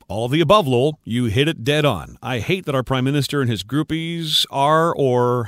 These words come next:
have no interest in ordinary people, only concerned what benefits his buddies." Uh, "Thanks for clarifying," says Patricia. Not sure what she's referring to there. Rick says, "After cataloging all the potential worries closing in on us, there's no need to pick a winner.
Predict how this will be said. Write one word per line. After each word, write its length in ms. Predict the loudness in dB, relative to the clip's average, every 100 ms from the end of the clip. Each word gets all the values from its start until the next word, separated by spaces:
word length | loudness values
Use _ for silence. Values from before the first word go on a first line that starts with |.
| -4
have 340 | -2 0 0
no 200 | -2 0
interest 300 | 0 -2 -2
in 80 | -2
ordinary 480 | -2 -2 0 -2 -2
people, 360 | -4 -4 -6 -8 -18 _
only 240 | -2 0
concerned 540 | -2 -4 -2 -2 -2 -2
what 200 | -4 -2
benefits 560 | -6 -6 -6 -6 -6 -12 _
his 240 | -8 -8
buddies." 580 | -6 -8 -8 -10 -8 -8 -8 -20 -20 -20 -18 -2
Uh, 800 | 2 2 2 2 2 2 2 0
"Thanks 260 | -2 -4
for 80 | -4
clarifying," 580 | -2 0 0 0 -2 -2
says 200 | -2 -4
Patricia. 560 | -6 -6 -4 -2 -2 -4
Not 160 | -6
sure 120 | -4
what 140 | -6 -4
she's 160 | -6
referring 320 | -8 -6 -6 -6
to 140 | -8
there. 400 | -8 -4 -2 0
Rick 240 | 2 0 0
says, 340 | 0 0 0 -2
"After 300 | -4 -2 -6
cataloging 640 | -2 -2 0 0 0 -2
all 160 | -2 -2
the 80 | -4
potential 420 | -4 -6 -4 -2
worries 440 | 0 0 0 -2 -6 -20 _
closing 340 | 0 2 2
in 200 | 0 -2
on 180 | 0 -2
us, 160 | -4 -2
there's 240 | -4 -2
no 180 | -2 0
need 280 | 0 -2 -4
to 60 |
pick 240 | -6 -6 -4
a 40 |
winner. 380 | -4 -2 -2 -4